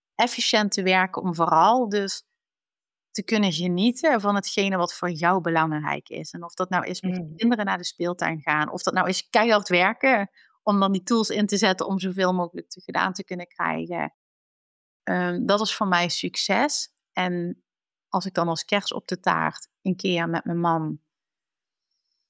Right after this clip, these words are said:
Speaker 1: een paar weken naar het buitenland zou kunnen. Dat is voor ons nu al jaren niet mogelijk, omdat er, ja, zoveel, eh, medische zorg nodig is, maar ook, ehm, het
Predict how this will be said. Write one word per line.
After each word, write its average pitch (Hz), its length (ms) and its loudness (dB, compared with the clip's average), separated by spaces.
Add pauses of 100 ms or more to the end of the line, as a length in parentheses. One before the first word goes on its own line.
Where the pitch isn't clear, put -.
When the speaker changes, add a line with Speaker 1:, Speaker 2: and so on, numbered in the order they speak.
(340)
Speaker 1:
een - 120 -6
paar 180 240 4
weken 170 540 2
naar 156 160 0
het 156 120 -2
buitenland 220 520 2
zou - 160 -2
kunnen. 185 280 -4
Dat 170 140 -8
is - 160 -8
voor 175 280 -6
ons 180 240 -4
nu 180 100 -2
al 165 100 4
jaren 170 440 2
niet 185 120 -2
mogelijk, 165 480 -6
omdat 170 280 -12
er, 160 240 -8 (1500)
ja, 151 300 -4
zoveel, 185 880 2 (640)
eh, 165 300 -2
medische 185 540 0
zorg 175 360 0
nodig 170 380 -4
is, 151 380 -4
maar 160 180 0
ook, 170 280 -6
ehm, 170 420 -10
het - 220 -12